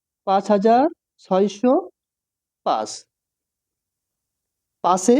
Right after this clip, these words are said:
পাঁচে মিলে গেলে কত হয়? শূন্য। এবং শূন্য আর দুই, দুইয়ের থেকে শূন্য বাদ দিলে দুই বসে। ছয় ছয় মিলে গেলে শূন্য, পাঁচে পাঁচে মিলে গেলে শূন্য, বামে শূন্য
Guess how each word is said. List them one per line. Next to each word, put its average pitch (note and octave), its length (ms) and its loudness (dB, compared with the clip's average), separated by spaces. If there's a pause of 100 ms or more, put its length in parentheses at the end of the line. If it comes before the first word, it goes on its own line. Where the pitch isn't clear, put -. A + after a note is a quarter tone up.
(160)
পাঁচে F3+ 300 0 (180)
মিলে G3+ 240 2
গেলে A3+ 260 0
কত A3+ 120 -2 (120)
হয়? B3 160 2 (1000)
শূন্য। F#3+ 340 2 (2250)
এবং D#3+ 380 0 (160)
শূন্য G#3+ 520 2 (240)
আর E3+ 80 -2 (100)
দুই, G3 220 2
দুইয়ের G3+ 200 0 (100)
থেকে A#3+ 240 0
শূন্য A3 260 0
বাদ G#3 200 2
দিলে A#3+ 140 2 (720)
দুই G#3+ 280 2
বসে। B2+ 300 -2 (380)
ছয় G3+ 240 0
ছয় A3+ 220 0
মিলে A#3 160 0
গেলে A#3+ 140 -4 (160)
শূন্য, G3+ 240 0 (320)
পাঁচে E3+ 220 -6
পাঁচে A3 220 0
মিলে A3+ 160 2
গেলে B3 120 0 (120)
শূন্য, D#3+ 180 0 (240)
বামে D#3+ 220 -2
শূন্য F#3 240 0